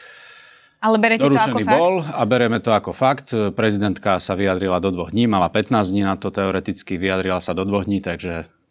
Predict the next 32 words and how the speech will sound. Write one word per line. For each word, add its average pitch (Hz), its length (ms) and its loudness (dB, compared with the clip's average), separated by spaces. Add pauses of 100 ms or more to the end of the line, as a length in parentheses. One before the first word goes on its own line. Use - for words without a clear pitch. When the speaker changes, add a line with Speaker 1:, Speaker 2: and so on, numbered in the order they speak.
(300)
Speaker 2:
tak 90 160 -4
to 92 160 -6
je, 101 80 -2
ako 92 240 -4
to 87 80 -16
je. - 80 -16 (400)
Speaker 1:
Rozumiem, 320 320 0
čo 262 160 -2
hovoríte. 214 720 -2
Mňa 220 400 2
ale 262 160 2
zaujíma, 233 320 2
že 233 160 -2
či 254 400 -4
to, 208 400 2
že 208 240 -4
to 220 80 0
bolo 220 240 2
šesť 220 240 0
dní, 226 160 2
je 214 160 2
nezvyčajné 226 800 0
preto, 196 320 0
lebo 202 240 0
to 208 160 -2
bol 208 160 0
proste 185 320 -4
dlhý 196 320 -2
čas, 214 240 0
alebo 214 400 2
tam 220 160 0
hrá, 208 400 2